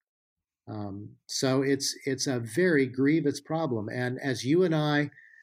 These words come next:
remember from our time at that A C C meeting in Auckland, it took a lot of work on our part to stand by our faithful friends from Nigeria and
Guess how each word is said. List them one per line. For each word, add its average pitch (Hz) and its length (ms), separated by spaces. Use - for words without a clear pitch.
remember 139 500
from 127 260
our 123 160
time 131 540
at 107 120
that 120 220
A 135 180
C 131 200
C 147 300
meeting 117 480
in 120 180
Auckland, 123 500
it 160 200
took 156 240
a 131 40
lot 135 380
of 147 140
work 160 420
on 117 140
our 147 240
part 110 360
to 131 240
stand 170 560
by 123 340
our 117 240
faithful 143 460
friends 127 500
from 120 160
Nigeria 127 640
and 117 220